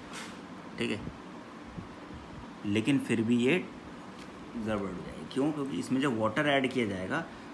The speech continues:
तो यहाँ ना बहुत सारी heat produce होगी, और जो वो heat produce होगी ना उसके साथ यहाँ पे क्या होगा? vapors बन जाएंगे।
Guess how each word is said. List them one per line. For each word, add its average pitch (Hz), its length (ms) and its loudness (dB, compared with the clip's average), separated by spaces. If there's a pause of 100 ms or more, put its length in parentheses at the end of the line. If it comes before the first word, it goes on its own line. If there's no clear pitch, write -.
(140)
तो 120 60 2
यहाँ 107 260 2
ना 143 120 4
बहुत 110 220 -4
सारी 123 260 2
heat 120 280 2
produce 113 380 4
होगी, 90 220 -6 (720)
और 110 80 0
जो 120 120 6
वो 131 80 6
heat 131 300 6
produce 127 360 6
होगी 117 220 6
ना 147 120 4 (420)
उसके 135 320 0
साथ 127 280 2
यहाँ 113 140 2
पे 120 120 0
क्या 120 140 2
होगा? 113 180 4
vapors 101 420 2
बन 120 200 4
जाएंगे। 120 280 0